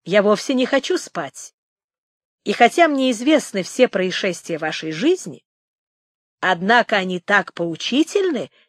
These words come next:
для людей нашей профессии, что я с охотой послушаю их снова".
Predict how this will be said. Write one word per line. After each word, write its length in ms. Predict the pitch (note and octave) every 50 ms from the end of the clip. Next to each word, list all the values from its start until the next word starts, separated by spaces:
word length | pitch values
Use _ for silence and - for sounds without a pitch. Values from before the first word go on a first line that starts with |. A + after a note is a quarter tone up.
| _ -
для 140 | F3+ G#3 G3+
людей 320 | A3 G#3+ E3+ G#3 G3 F#3+
нашей 320 | F#3+ F#3 E3+ - - F#3+
профессии, 720 | - - F#3+ F#3 F3 - F3+ D#3 - - - - - - _ _ _ _ _ _ _ _ _ _ _ _
что 200 | - - - F#4+
я 180 | - F#4 E4+
с 100 | C#4 -
охотой 420 | C#4 A#3+ - D#4 D4 C4 - C4 -
послушаю 580 | - A3 - - A#3+ A3 G3 - - F#3+ F#3+
их 80 | F3 -
снова". 560 | - - - E3+ E3 D3 C3 - - -